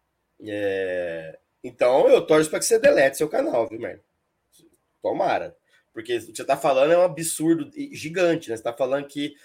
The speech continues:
a gente tem cento e quarenta e é mais fácil perder e ir pra zero do que você ter cento e oitenta. Isso aí, segundo a, a su-, a sua matemática mesmo, é, é, é, é um absurdo você tá falando um negócio desse.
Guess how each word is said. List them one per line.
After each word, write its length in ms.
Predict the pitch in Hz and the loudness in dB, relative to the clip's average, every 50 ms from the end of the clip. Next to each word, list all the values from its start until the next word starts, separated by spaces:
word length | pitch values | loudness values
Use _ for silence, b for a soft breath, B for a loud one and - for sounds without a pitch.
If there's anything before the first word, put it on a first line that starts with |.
| B B | B B
a 80 | B 117 | B -4
gente 180 | 120 156 143 | -4 -2 -2
tem 140 | - 151 143 | -2 -4 -4
cento 280 | 135 - - 151 151 165 | -2 -2 -2 -2 -2 -4
e 60 | 180 | 0
quarenta 640 | 175 185 170 160 139 135 135 147 170 180 - 226 220 - | 4 6 6 6 6 4 2 0 0 0 -2 -6 -6 -2
e 100 | 165 160 | 0 2
é 60 | 156 | 2
mais 280 | 147 143 147 170 185 - | 2 2 0 0 0 0
fácil 300 | - 170 170 170 165 - _ _ _ | 2 2 2 2 2 -4 _ _ _
perder 520 | - 170 170 160 151 135 143 143 143 147 156 | -2 0 0 0 0 -2 -4 -6 -6 -6 -8
e 140 | 151 139 135 | -10 -12 -6
ir 40 | - | -2
pra 160 | - 139 135 | 0 0 0
zero 380 | 123 113 127 127 139 156 175 180 | 0 0 0 2 2 2 2 -2
do 100 | 180 180 | -8 -10
que 140 | - 190 | -12 -12
você 260 | 180 - - - - 175 | -12 -12 -14 -14 -14 -14
ter 220 | 165 - 185 180 | -14 -14 -16 -14
cento 260 | - - 165 180 - | -10 -10 -10 -10 -8
e 40 | - | -10
oitenta. 540 | - - - - 113 104 107 104 _ - - _ _ _ _ _ _ | -12 -10 -8 -8 -8 -8 -8 -12 _ -20 -20 _ _ _ _ _ _
Isso 140 | - - 170 | -6 -4 -2
aí, 180 | 131 139 156 | -2 -2 -2
segundo 460 | 160 - 160 156 151 165 170 160 165 | -2 -2 -2 -2 0 0 0 0 2
a, 180 | 160 160 151 147 | 2 2 2 0
a 80 | 131 131 | -2 -4
su-, 220 | - - - - | -4 -6 -8 -8
a 40 | 127 | -8
sua 260 | - - - 135 131 | -8 -8 -10 -8 -6
matemática 640 | 127 123 120 - 127 117 117 113 110 113 - - - | -6 -6 -6 -6 -8 -6 -4 -4 -4 -6 -8 -8 -8
mesmo, 440 | 185 143 131 127 139 165 185 185 180 - B B B B B _ _ | -6 -4 -4 -4 -6 -6 -10 -12 -14 -18 B B B B B _ _
é, 960 | - 156 139 139 135 139 143 139 139 135 135 135 131 127 127 127 127 123 - - | -8 -6 -4 -4 -4 -4 -4 -4 -4 -4 -4 -6 -6 -6 -6 -6 -6 -8 -8 -6
é, 300 | - 139 135 - - 135 | -6 -6 -6 -6 -6 -6
é, 240 | 127 127 131 127 | -4 -4 -4 -4
é 60 | 127 120 | -4 -4
um 80 | 117 | -4
absurdo 520 | 120 123 131 151 - - - 160 151 147 151 | -4 -6 -8 -10 -8 -4 -2 -2 -2 -2 -4
você 80 | - | -6
tá 100 | - 156 | -8 -6
falando 300 | 156 - 170 156 147 147 | -6 -6 -6 -6 -6 -6
um 40 | 147 | -6
negócio 360 | 156 151 151 147 143 - - | -8 -6 -6 -6 -8 -8 -10
desse. 360 | 170 143 101 90 - - - | -12 -12 -12 -12 -14 -20 -20